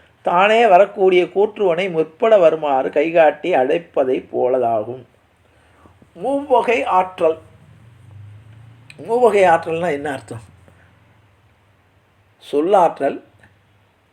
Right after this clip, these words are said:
செயலாற்றல், மன ஆற்றல்.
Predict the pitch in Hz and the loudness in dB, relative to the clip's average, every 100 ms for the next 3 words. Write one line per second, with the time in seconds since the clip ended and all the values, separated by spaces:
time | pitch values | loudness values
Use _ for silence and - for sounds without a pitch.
0 | _ - 143 170 202 170 151 135 143 254 | _ -8 -2 2 4 2 0 -6 -8 -8
1 | _ _ _ _ _ _ _ 139 147 170 | _ _ _ _ _ _ _ -14 -8 -6
2 | 208 127 123 127 113 | -4 -6 -8 -10 -12